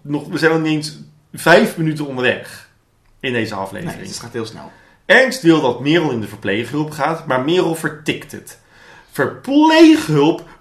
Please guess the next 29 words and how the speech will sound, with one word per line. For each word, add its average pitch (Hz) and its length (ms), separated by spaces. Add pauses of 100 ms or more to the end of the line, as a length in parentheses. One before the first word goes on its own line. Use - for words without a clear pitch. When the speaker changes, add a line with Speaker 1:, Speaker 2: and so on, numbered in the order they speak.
(280)
Speaker 1:
Poos 294 440
van 165 240
bejaardenlegen 165 1400
een 185 120
invalide 190 680
vla 302 600
voeren? 147 800 (1800)
Sterker 254 380
nog, 127 260 (260)
op 180 140
dit 233 140
moment 160 320
is 156 100
het 156 260
hij 185 320
eruit 175 540
of 233 240
zij 98 340
eruit. 90 420 (300)
Ze - 140
geeft 151 200
hem 117 80
een 101 100
flinke 220 440
duw, 135 380 (140)
noemt 156 240
hem 113 120
een 110 140
lul 151 400